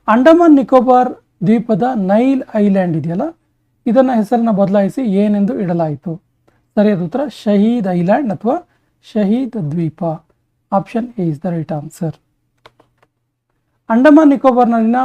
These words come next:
ಮೌಂಟ್ ಹ್ಯಾರಿಯೆಟ್, ಹ್ಯಾರಿಯೆಟ್ ಇದು, ಮೌಂಟ್ ಹ್ಯಾರಿಯೆಟ್, ಈ ಒಂದು ಮೌಂಟೇನ್ ಹೆಸರನ್ನ ಬದಲಾಯಿಸಿ ಏನೆಂದು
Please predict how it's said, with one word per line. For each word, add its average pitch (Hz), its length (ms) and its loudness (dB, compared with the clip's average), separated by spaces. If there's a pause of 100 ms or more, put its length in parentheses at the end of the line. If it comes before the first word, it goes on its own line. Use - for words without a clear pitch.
(200)
ಮೌಂಟ್ 269 280 2 (120)
ಹ್ಯಾರಿಯೆಟ್, 220 520 2 (300)
ಹ್ಯಾರಿಯೆಟ್ 196 480 0
ಇದು, 240 120 -4 (680)
ಮೌಂಟ್ 233 320 0 (100)
ಹ್ಯಾರಿಯೆಟ್, 196 640 0 (1500)
ಈ 247 120 0 (160)
ಒಂದು 262 200 0 (540)
ಮೌಂಟೇನ್ 240 460 0
ಹೆಸರನ್ನ 214 400 -2
ಬದಲಾಯಿಸಿ 180 420 -2 (460)
ಏನೆಂದು 240 440 2